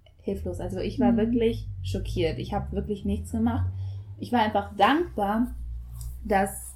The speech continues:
Speaker 1: eine andere Freundin von mir, die, mit der ich da war, ist sofort raus, ist sofort dem hinterher,
Speaker 2: Mhm.
Speaker 1: hat gesagt, ähm, „Ich hab gesehen“, also auf Englisch dann,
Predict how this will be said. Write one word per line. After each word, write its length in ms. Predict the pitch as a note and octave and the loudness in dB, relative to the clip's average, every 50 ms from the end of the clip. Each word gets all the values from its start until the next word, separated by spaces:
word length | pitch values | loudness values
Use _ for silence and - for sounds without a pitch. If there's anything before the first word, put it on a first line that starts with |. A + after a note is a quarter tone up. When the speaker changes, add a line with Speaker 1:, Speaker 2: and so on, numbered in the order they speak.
| - | -6
Speaker 1:
eine 180 | G3+ G3 F#3 - | -4 -2 0 2
andere 300 | B3 D#4 E4+ F4 D#4 D4 | 4 6 6 6 6 4
Freundin 400 | - - B3 A#3 A3+ A3+ A3 G#3 | 2 4 4 6 6 6 4 4
von 260 | - - G3+ F#3+ F#3+ | 2 -6 -6 -6 -6
mir, 240 | F#3 F3+ F3+ F#3 F#3+ | -4 -4 -6 -6 -6
die, 360 | F#3+ G3+ F#3+ F3+ F3+ - - | -6 -6 -6 -6 -6 -6 -8
mit 220 | F#3+ F#3+ F#3 - | -8 -8 -8 -4
der 220 | - F3+ F3+ F3+ F3 | -4 -4 -2 -2 -4
ich 240 | G3 G3 - - - _ - - - - _ - | -6 -8 -10 -20 -20 _ -20 -20 -20 -20 _ -16
da 320 | - - - - G#3+ A#3+ A#3+ | -14 -4 0 2 4 4 4
war, 160 | B3+ C4 B3+ | 2 0 -2
ist 120 | A3 - - | -4 -6 -8
sofort 480 | G3 - - B3 B3 B3+ C4+ - - | -10 -6 0 4 4 4 4 2 -2
raus, 260 | A#3+ A#3 A3+ A3+ A3+ | -4 -4 -4 -4 -6
ist 140 | - - - | -8 -14 -16
sofort 400 | - G3 - - A#3 A3+ A#3 A#3 | -16 -16 -8 -4 -2 -2 -2 0
dem 120 | C4+ B3 A#3 | 0 0 2
hinterher, 560 | A#3 A3+ A#3+ A#3 A3 G3 G#3+ G#3 G3+ G3+ G#3 - - - - | 0 0 -2 -4 -6 -4 -6 -8 -8 -8 -10 -12 -10 0 4
Speaker 2:
Mhm. 200 | B3+ B3+ A#3+ A#3 | 6 6 8 8
Speaker 1:
hat 180 | A#3 A#3 A#3 | 6 4 4
gesagt, 600 | A#3 G#3+ F#3+ F#3 G3 F#3+ G3+ G#3 G#3+ - - - - | 2 0 0 2 0 0 0 0 -2 -4 -10 -8 -6
ähm, 480 | F#3 F#3+ G3 G3+ G3+ G3+ G3+ G3 - - _ _ _ _ _ _ _ _ - | -4 -2 0 0 0 0 -2 -4 -6 -16 _ _ _ _ _ _ _ _ -12
„Ich 200 | G3+ G3 - A3+ | -10 -8 -4 -6
hab 140 | G3+ G3+ | -6 -2
gesehen“, 500 | - G#3 G3+ A3 G#3+ A3+ A3+ A3+ A#3 A3 - | -2 -2 0 2 2 2 4 2 2 0 -2
also 200 | F#3 F#3 F3+ F#3 | -4 -4 -2 -2
auf 120 | F#3 - | -4 -4
Englisch 540 | - - F#3+ G#3+ A#3 A#3+ A#3+ A#3 C4+ - - | -4 0 2 6 6 6 6 6 4 2 4
dann, 260 | - C4+ - C#4 D4 | 4 6 6 6 4